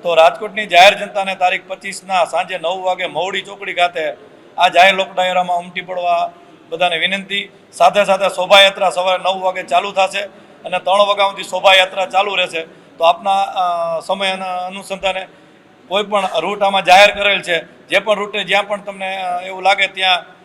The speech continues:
એ સમયે આપ, અ, પહોંચી જશો. યાત્રા સંપૂર્ણ ટાઈમ, અ, ટાઈમસર છે, તો આપને જાહેર જનતાને આમાં વિનંતી. શોભાયાત્રામાં આકર્ષણનું કેન્દ્ર મહેસાણાથી ડબલ ડેકર બસ, જે લાઈવ ડી જે કલાકારો, દર્શક કલાકારો છે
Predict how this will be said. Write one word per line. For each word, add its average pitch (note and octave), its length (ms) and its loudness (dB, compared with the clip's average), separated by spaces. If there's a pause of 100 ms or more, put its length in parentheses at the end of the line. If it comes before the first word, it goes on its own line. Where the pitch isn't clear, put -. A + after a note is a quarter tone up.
(160)
એ F3+ 80 -8
સમયે F#3+ 280 0
આપ, F#3+ 240 2
અ, F3 120 -4
પહોંચી F#3+ 280 -10
જશો. F#3+ 400 -4 (220)
યાત્રા F#3+ 340 2
સંપૂર્ણ F#3 480 -4
ટાઈમ, F#3 280 0
અ, F#3 180 -6
ટાઈમસર F3+ 460 -2
છે, F3+ 240 0 (440)
તો E3 60 -2
આપને E3+ 240 0
જાહેર F3+ 320 4
જનતાને F#3 360 -4
આમાં F3+ 180 -4
વિનંતી. F3+ 480 -8 (400)
શોભાયાત્રામાં G3 760 0
આકર્ષણનું G3 500 -4
કેન્દ્ર F#3+ 400 -4 (300)
મહેસાણાથી G3+ 600 0
ડબલ G3+ 380 2
ડેકર G3+ 300 0
બસ, F#3 340 0 (400)
જે F3 120 2
લાઈવ F#3 280 6
ડી G3+ 140 -4
જે F#3 160 -4
કલાકારો, F#3 680 0
દર્શક F#3+ 320 -2
કલાકારો F#3+ 480 2
છે G3+ 160 -10